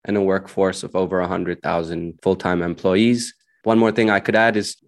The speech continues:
Shahi has vertically integrated operations. So that means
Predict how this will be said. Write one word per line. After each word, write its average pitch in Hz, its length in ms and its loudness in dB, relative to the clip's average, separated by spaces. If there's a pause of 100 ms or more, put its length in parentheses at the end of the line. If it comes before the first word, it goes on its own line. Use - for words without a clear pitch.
Shahi 113 440 2
has 107 120 2
vertically 101 500 -4
integrated 95 520 -2
operations. 98 680 -4
So 107 120 0
that 101 180 2
means 101 440 -2